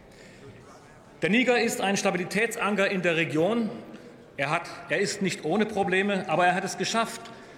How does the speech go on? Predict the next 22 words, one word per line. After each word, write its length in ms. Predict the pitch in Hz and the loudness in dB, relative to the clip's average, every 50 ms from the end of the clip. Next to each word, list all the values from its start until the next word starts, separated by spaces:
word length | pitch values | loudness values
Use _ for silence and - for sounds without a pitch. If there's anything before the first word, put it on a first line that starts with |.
| - - - | -10 -4 -2
den 160 | 160 190 185 | 0 0 0
für 140 | - 185 170 | 0 0 0
die 100 | 175 175 | 2 2
Region 480 | 151 165 147 139 165 175 190 185 165 | 2 0 0 0 0 0 0 0 -2
typischen 480 | - - 233 226 226 190 - 190 160 - | -2 -2 -2 -2 -2 -2 -2 -2 -2 -2
Konflikt 640 | - 160 156 151 - - 170 226 240 - - - - - - - - - - | 0 0 0 0 0 0 0 0 0 -2 -8 -14 -14 -16 -16 -18 -18 -14 -8
zwischen 340 | - 180 156 156 180 - | -4 -4 -2 -2 -4 -4
Ackerbauern 800 | - 160 175 - 190 170 143 170 170 170 175 175 170 170 170 170 | -4 -4 -2 0 0 2 4 4 4 4 4 4 4 4 2 0
und 260 | - 175 170 165 165 - | -4 -4 -6 -6 -4 -2
Nomaden 640 | 156 151 143 131 117 123 139 156 190 185 175 156 - - - - - | 0 0 2 2 0 0 0 2 2 2 0 0 -4 -8 -14 -8 -2
doch 220 | - 147 135 - - | 0 0 0 -2 -4
zu 160 | - - 175 | -4 -2 -2
lösen. 400 | 160 135 120 101 95 87 - 120 101 - - - - - - - - - - - - - - - - - - - - | 0 0 0 -2 -4 -8 -10 -14 -16 -16 -20 -20 -20 -20 -20 -20 -20 -20 -20 -20 -20 -20 -20 -20 -20 -20 -16 -6 -2
Niger 300 | 139 196 226 220 220 220 | 0 2 4 4 4 4
ist 160 | 220 220 - | 2 0 2
gleichzeitig 680 | 180 180 214 233 - - 202 202 202 196 190 190 185 | 2 2 2 0 -2 -4 -2 0 0 2 0 0 0
eines 220 | 180 196 202 196 | 0 0 0 0
der 200 | 196 185 180 - | 2 0 0 0
ärmsten 540 | - 160 208 233 208 - - - - 196 180 | 0 0 0 0 0 -2 -4 -4 -2 -2 0
Länder 320 | 143 139 160 190 202 196 190 | 2 2 2 2 2 2 0
dieser 300 | 175 180 143 147 123 113 | 0 0 0 0 2 2
Welt 420 | 131 160 208 220 - - - - | 2 2 2 0 -2 -6 -12 -12